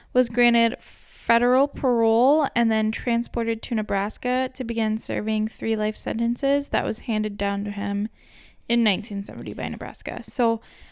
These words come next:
I don't know if he was serving some time for a crime first in Kansas, and then that one was, like, boop, he was paroled from that one, and then at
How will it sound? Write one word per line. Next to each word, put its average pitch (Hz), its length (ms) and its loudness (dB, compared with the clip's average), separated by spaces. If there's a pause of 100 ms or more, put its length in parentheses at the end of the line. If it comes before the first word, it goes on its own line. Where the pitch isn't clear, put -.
(120)
I 247 80 0
don't 320 100 2
know 349 120 4
if 339 80 -2
he 311 120 2
was 269 160 2
serving 247 440 0
some 240 340 -2
time 247 280 0
for 233 280 -2
a 208 180 0
crime 220 680 -2 (260)
first 226 560 -2
in 208 320 -2 (140)
Kansas, 240 1000 2
and 208 220 0
then 208 400 0 (480)
that - 340 2 (880)
one 220 380 2
was, 208 220 -2
like, 202 260 -6 (460)
boop, 403 160 2 (180)
he 233 160 -6
was 220 160 -2
paroled 220 460 -2
from 214 160 -4
that 202 180 -4
one, 226 180 0
and 214 160 -4
then 208 280 -4
at 208 140 -6